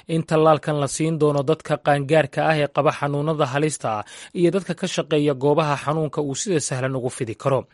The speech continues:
Tallaabadan ayaa ka dambeysay markii ay khubaro ka tirsan xaruntan Khamiistii shalay ahayd ku tala bixiyeen in tallaalka qaybtiisa saddexaad aan la siin karin dadka ka shaqeeya goobaha halista ah, balse loo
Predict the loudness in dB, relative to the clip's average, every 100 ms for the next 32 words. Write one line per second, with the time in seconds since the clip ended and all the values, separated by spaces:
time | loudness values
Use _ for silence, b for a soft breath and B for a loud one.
0 | B B B -8 0 2 2 2 0 -4
1 | B -4 2 2 2 0 0 0 -2 0
2 | 0 -2 -2 0 2 0 -2 0 0 0
3 | -4 -4 -2 -4 -4 B B -10 2 4
4 | 4 2 -2 0 0 0 -2 -2 -4 0
5 | 2 2 0 0 -4 -2 -4 0 0 0
6 | -2 2 0 0 -8 B B -4 -2 2
7 | 2 2 0 0 -2 -2 -4 -4 -4 -4
8 | 0 2 2 2 -2 -2 -2 -2 -4 -6
9 | -6 -6 -6 -6 -6 -6 -4 -2 0 0
10 | 0 0 0 0 0 -2 -4 -8 -8 B
11 | B B B 0 2 0 2